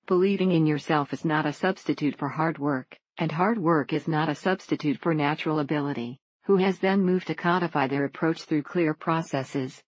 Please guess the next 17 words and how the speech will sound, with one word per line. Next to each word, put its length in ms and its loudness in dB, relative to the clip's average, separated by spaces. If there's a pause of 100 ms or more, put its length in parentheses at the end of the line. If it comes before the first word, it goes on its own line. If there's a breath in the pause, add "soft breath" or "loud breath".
(140)
and 160 0
procedures 600 -2
to 120 -6
create 380 2
an 100 0
environment 680 0
that 140 -2
installs 800 -2 (200)
and 140 0
reinforces 720 0
self-awareness 760 -2
throughout 400 0
the 80 -2
company 500 -2
that 140 -2
they 140 -2
created. 580 -4